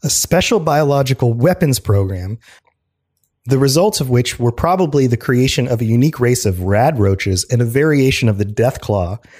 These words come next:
I believe this is the furry Deathclaw. Advanced biomedical research on the effects of rapid cell regeneration, and even an attempt to create a model of power armor to be used by Vault-Tec personnel.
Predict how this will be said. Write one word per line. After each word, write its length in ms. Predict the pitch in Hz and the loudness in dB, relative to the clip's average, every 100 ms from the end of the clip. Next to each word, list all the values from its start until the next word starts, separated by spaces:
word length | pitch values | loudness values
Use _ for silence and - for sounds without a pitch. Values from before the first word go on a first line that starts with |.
| _ | _
I 60 | - | -2
believe 300 | 113 131 127 | 2 2 2
this 160 | 123 - | 0 -2
is 120 | 107 | 0
the 180 | 113 104 | 0 -2
furry 360 | - 214 277 101 | -2 -2 -2 -2
Deathclaw. 520 | 92 92 - 98 123 - - - - - - _ - | -4 -8 -8 -6 -6 -10 -20 -20 -20 -20 -20 _ -4
Advanced 440 | 131 190 240 - | 0 0 0 0
biomedical 640 | 175 175 170 160 151 139 123 | 0 2 2 2 2 0 2
research 480 | 190 - 131 113 | 0 2 0 0
on 100 | 123 | 0
the 100 | 123 | 2
effects 360 | 120 - 135 - | 0 -2 -4 -2
of 140 | 104 | -2
rapid 360 | 110 113 120 113 | 0 0 0 -4
cell 300 | - 165 214 | -2 -2 0
regeneration, 680 | 139 104 95 92 92 - 110 | 0 0 -2 -2 -4 -4 -4
and 160 | 117 - | -4 -4
even 440 | 214 233 247 254 | 0 2 2 2
an 200 | 254 151 | 2 2
attempt 640 | 151 - - 180 151 - - | 2 0 0 0 0 -6 -8
to 80 | 135 | -8
create 420 | - 135 131 135 | -2 2 2 0
a 80 | 123 | -2
model 540 | 120 123 143 180 190 | 0 0 2 0 0
of 180 | 135 - | -4 -4
power 420 | - 247 254 92 | -4 0 0 0
armor 360 | 95 95 95 110 - _ - | -2 -4 -6 -8 -14 _ -4
to 140 | 165 | -2
be 100 | 143 | 0
used 320 | 139 151 170 | 2 2 0
by 140 | - 135 | 0 0
Vault-Tec 440 | 127 127 - 120 | 0 -2 -2 -4
personnel. 600 | - 110 110 113 98 123 | -2 -2 -2 -4 -6 -14